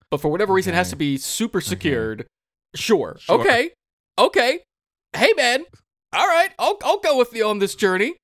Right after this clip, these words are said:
Speaker 1: I'm, I'm here
Speaker 2: It's,
Speaker 1: for
Speaker 2: it's at
Speaker 1: cliffhanger.
Speaker 2: this po-, and, and it's at this part where I'm like, "Wait a minute.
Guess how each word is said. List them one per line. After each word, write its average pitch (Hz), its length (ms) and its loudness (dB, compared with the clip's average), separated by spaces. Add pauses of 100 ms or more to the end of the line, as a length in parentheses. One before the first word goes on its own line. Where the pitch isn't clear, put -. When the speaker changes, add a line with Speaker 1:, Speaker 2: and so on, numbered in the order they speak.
(240)
Speaker 1:
I'm, 240 280 2
I'm 240 200 4
here - 180 2
Speaker 2:
It's, - 80 -4
Speaker 1:
for 185 80 -8
Speaker 2:
it's 151 120 -6
at 170 160 2
Speaker 1:
cliffhanger. 143 200 0
Speaker 2:
this 233 160 -2
po-, 240 80 -12 (200)
and, 190 260 -8
and 180 220 -10
it's 175 200 -12
at 180 100 -14
this 226 140 -16
part 220 220 -10
where 165 120 -8
I'm 160 120 -8
like, 147 200 -10
"Wait 139 480 -8
a 113 60 -4
minute. 90 340 -8